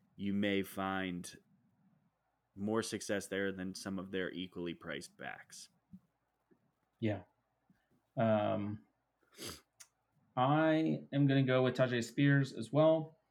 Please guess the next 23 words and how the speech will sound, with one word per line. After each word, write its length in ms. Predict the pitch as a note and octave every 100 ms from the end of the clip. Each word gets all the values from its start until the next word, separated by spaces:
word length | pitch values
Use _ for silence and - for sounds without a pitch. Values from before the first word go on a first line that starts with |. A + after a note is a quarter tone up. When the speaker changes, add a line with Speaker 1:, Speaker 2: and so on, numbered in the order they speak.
| _ _ _
Speaker 2:
and 560 | D#3 D#3 B2+ A#2+ D3 -
Bucky 360 | C3 - A#2 -
Irving, 480 | D3 D3+ D3+ D3+ D3 -
um, 400 | C3 A#2+ A2+ A2 A2
from 240 | A#2+ A2+ A2
Oregon. 460 | C3 B2+ B2 A#2+ - A#2+
I 40 |
mentioned 280 | A2 A2 A2+
those 140 | A2 A2
two 80 |
guys. 160 | A2 G#2+ - - -
Again, 400 | A#2 A2+ G2 F2+ - _ _ -
cannot 340 | D3 C#3 A2+
stress 280 | - G#2+ -
enough, 260 | G2+ F2+ -
Colorado 720 | - D3 B2+ A#2 A2+ A2 A2+ -
is 380 | A2 G#2 F#2+ -
trash. 720 | - - F#2 G2+ F#2 - - - - - -
And 120 | B2+
then 200 | C#3 C#3
I'm 260 | C#3 D3 C#3+
really 240 | C#3+ D3+
struggling. 680 | D3 - C3 C3+ C3 C3 G2+